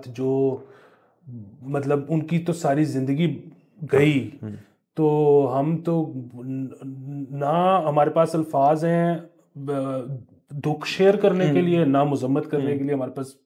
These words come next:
Speaker 1: अल्फाज ही नहीं है।
Speaker 2: बिल्कुल सर। और, अ, बाकी इसके ऊपर जाहिर है, अ, जैसे हमने कहा कि कानून साजी तक की हद तक इसको शुरू किया जाए,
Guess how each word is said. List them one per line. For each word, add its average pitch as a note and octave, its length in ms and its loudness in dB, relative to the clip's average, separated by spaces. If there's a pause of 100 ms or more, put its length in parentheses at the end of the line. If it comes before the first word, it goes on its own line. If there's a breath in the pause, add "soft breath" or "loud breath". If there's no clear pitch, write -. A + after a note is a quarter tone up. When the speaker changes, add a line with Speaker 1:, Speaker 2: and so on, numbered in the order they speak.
(120)
Speaker 1:
अल्फाज B2 360 -6
ही A#2 60 -14
नहीं G2+ 120 -18
है। A2 60 -10
Speaker 2:
बिल्कुल A#2 260 0
सर। G#2+ 260 -14
और, A2+ 280 2
अ, A2+ 280 4
बाकी D3 220 4
इसके G#3 220 -4
ऊपर G3+ 280 0
जाहिर E3 200 4
है, E3+ 140 -2 (420 loud breath)
अ, A#2 280 6
जैसे A#2+ 280 0
हमने C3+ 200 2
कहा C3+ 160 4
कि B2+ 140 -6
कानून A#2 240 -2
साजी A#2+ 400 -4 (480)
तक C3+ 100 -2
की C3+ 120 -2
हद A#2+ 100 4
तक C3 180 -2
इसको B2+ 240 -4
शुरू A#2+ 240 -4
किया C3 240 0
जाए, A#2 260 0